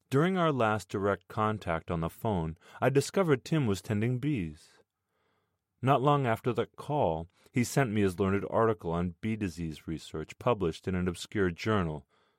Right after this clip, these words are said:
including several pages of incomprehensible statistical tables. He had drawn a happy face on the last page.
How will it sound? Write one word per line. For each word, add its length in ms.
including 380
several 320
pages 420
of 140
incomprehensible 880
statistical 640
tables. 720
He 120
had 160
drawn 320
a 80
happy 320
face 640
on 80
the 100
last 380
page. 600